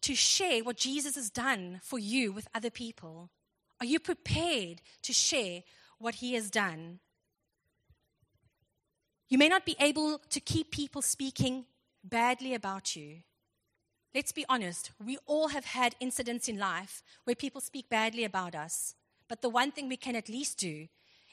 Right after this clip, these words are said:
is to stop supplying them with ammunition. Okay? We can stop supplying people with ammunition. We need to keep our conduct above criticism. That is how we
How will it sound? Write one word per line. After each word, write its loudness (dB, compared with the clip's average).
is 0
to -2
stop -2
supplying 0
them -2
with -8
ammunition. -4
Okay? 2
We -14
can -6
stop 0
supplying 4
people -6
with -4
ammunition. 2
We -4
need -4
to -8
keep -6
our 2
conduct -2
above -2
criticism. -10
That 2
is -4
how 4
we -4